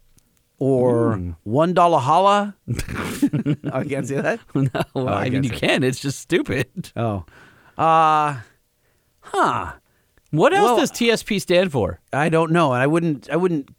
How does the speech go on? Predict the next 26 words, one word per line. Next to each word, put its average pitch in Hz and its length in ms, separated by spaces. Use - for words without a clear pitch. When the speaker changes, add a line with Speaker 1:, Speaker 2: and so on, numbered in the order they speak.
Speaker 1:
no 214 140
one 220 200
would 160 80
know 147 120
what 123 100
T 127 160
S 107 80
P 131 140
is. 98 140
I 147 100
would 170 240
do, 180 120
like, 156 240
T 151 460
R 139 240
K 139 480
S 123 400
H 123 400
O 113 120
W, 113 380
right? 107 300
Truck 135 200
show? 180 300
But 240 120
that's, 403 260
Speaker 2:
That's, - 360